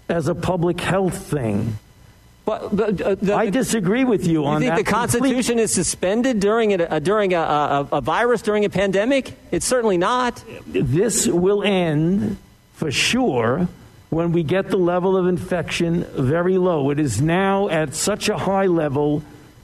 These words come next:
Speaker 1: there's a threat again of major
Speaker 2: Doctor
Speaker 1: surge.
Speaker 2: Fauci, Doctor Fauci, over the last year, Americans' First Amendment rights have been completely attacked. Your right to go to church, your right to assemble, your right to petition your government, freedom of the press, freedom of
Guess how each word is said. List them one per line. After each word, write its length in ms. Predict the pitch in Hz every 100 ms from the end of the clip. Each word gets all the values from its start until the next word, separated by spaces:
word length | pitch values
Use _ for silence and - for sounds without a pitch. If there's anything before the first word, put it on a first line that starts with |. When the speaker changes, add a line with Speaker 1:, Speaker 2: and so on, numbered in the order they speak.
| -
Speaker 1:
there's 260 | 165 131
a 80 | 147
threat 400 | 156 165 202 208
again 400 | 180 147 170 170
of 160 | 156 135
major 500 | 165 185 196 147 180
Speaker 2:
Doctor 440 | - 185 208 208
Speaker 1:
surge. 20 |
Speaker 2:
Fauci, 340 | 175 147 139 123
Doctor 240 | - 165 156
Fauci, 300 | 156 139 156
over 180 | 170 175
the 80 |
last 400 | 165 170 185 -
year, 160 | 180 156
Americans' 500 | 135 160 180 156 135
First 300 | - 202 -
Amendment 320 | 180 175 165
rights 300 | 151 147 139
have 200 | 170 143
been 280 | 135 151 143
completely 800 | - 151 123 - 208 208 196 170
attacked. 480 | 143 - 120 87 - - -
Your 140 | 165 202
right 220 | 208 208
to 100 | 196
go 160 | 185 196
to 100 | 175
church, 400 | - 202 151 196
your 100 | 196
right 200 | 196 190
to 140 | 190
assemble, 420 | 180 196 185 156
your 140 | 151 196
right 180 | 202
to 80 | 196
petition 400 | 165 - 196 185
your 140 | 190 180
government, 400 | 185 160 147 -
freedom 240 | 226 202
of 80 | 185
the 80 | 170
press, 280 | 196 190
freedom 300 | - 226 208
of 260 | 202 180 -